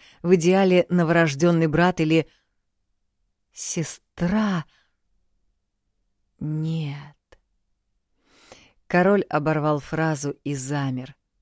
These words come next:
словно увидел нечто, что потрясло его до глубины души. "Так и есть, Ваше Величество. Сила братьев ушла к моей Даниэль". Граф вздохнул.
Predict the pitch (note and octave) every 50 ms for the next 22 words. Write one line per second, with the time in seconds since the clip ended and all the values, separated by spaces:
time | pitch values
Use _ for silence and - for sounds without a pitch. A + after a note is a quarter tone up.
0 | _ _ _ - - - E3 D#3+ D3 C#3+ D#3 D3+ - D#3 D#3 D#3 D#3+ C#3+ D#3 D3+
1 | D3 D3+ D3+ E3+ F#3 F3 - - - C#3+ D3 - _ - - _ _ _ - -
2 | - - - - - D#3 - D3+ C#3+ - - E3 F#3 F#3+ F3+ E3 D#3+ D#3+ C#3+ D3+
3 | C3 C#3+ C#3+ C#3 B2+ C#3 C3+ C3+ C3 C3 C3 B2+ - - - A2+ A2+ A#2+ - _
4 | _ _ _ _ _ _ _ _ _ _ _ _ _ _ _ _ _ _ _ _
5 | _ _ _ _ _ _ _ _ _ _ _ _ _ _ _ _ _ _ - G3
6 | F#3 F3 - - D3 C3+ C3 C#3 D#3+ E3 D#3+ - - - - A#2+ C3+ - - -
7 | - C#3+ C#3+ C#3 C#3 - - - - - - - - - - E3+ D#3 _ _ _
8 | _ _ _ _ _ _ _ _ _ _ _ _ _ _ - - - D#3+ D3+ C#3+
9 | C#3+ C3+ C3+ C3+ D3+ E3 E3+ E3 - - - - - _ _ _ E3 - - -
10 | D3+ F#3 F#3 - - C3+ C3+ C3+ C3 C3+ C3+ C3 - - B2+ C3 C3+ C3 B2+ B2+
11 | C3 B2 C3 D3 - _ _ _ _ _ _ _ _ _ _ _ _ _ _ _
12 | - - - _ _ _ _ - E3 D3+ D#3 D#3+ E3 E3 D#3 C#3+ C#3 C3 C3+ C#3+
13 | C#3 C3+ - - C#3 C3+ C3+ D3